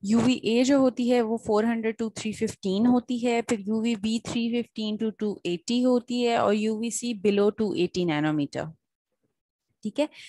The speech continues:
इसी तरह तीनों के डि-, अ, effects भी different होते हैं कि यूवीए erythema cause करती है without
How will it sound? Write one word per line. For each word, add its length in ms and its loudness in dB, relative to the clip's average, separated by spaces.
इसी 200 2
तरह 160 2
तीनों 320 4
के 80 0
डि-, 180 0
अ, 160 4
effects 480 -2
भी 120 0
different 400 0
होते 220 2
हैं 160 -4
कि 280 -6
यूवीए 680 0
erythema 380 0
cause 260 0
करती 320 -4
है 120 -2
without 340 0